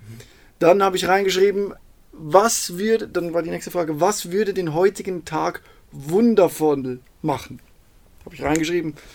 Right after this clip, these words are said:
äh, wenn ich meine Mappe, äh, ich will gerade einen Film produzieren und den, den muss ich einreichen, und wenn ich meine Filmmappe heute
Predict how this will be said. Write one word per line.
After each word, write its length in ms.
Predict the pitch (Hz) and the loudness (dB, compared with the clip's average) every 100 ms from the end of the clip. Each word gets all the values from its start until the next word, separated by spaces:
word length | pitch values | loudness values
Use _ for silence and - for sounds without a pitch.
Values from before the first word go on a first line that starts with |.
| - - - _ - - _ | -20 -20 -20 _ -20 -20 _
äh, 340 | - 139 139 147 - - | -2 2 2 0 -6 -6
wenn 280 | 135 165 202 | 6 6 8
ich 400 | 196 - - - _ _ _ _ _ - | 2 0 -16 -20 _ _ _ _ _ -6
meine 520 | 147 160 170 156 143 | 0 2 4 4 4
Mappe, 680 | 143 151 - 214 226 220 208 185 - - | 2 2 4 6 6 6 0 -6 -20 -12
äh, 240 | - 156 151 160 | 0 2 2 -2
ich 100 | 156 | -6
will 380 | 170 156 170 151 | -6 -4 -2 2
gerade 200 | 160 143 | 2 2
einen 120 | 143 | 2
Film 220 | 202 226 | 2 2
produzieren 680 | 190 202 185 185 180 175 165 | 2 0 0 0 2 0 -4
und 220 | 143 - | -6 0
den, 160 | 147 | 0
den 140 | 147 147 | 2 0
muss 140 | 147 | 0
ich 120 | 143 | -2
einreichen, 580 | 180 190 180 175 175 160 | -2 -2 2 2 0 -4
und 80 | 151 | -4
wenn 100 | 156 | -4
ich 80 | 160 | -4
meine 160 | 151 | -4
Filmmappe 680 | 139 180 196 175 175 175 151 | 4 4 6 6 6 4 6
heute 480 | 151 180 180 165 | 8 8 6 2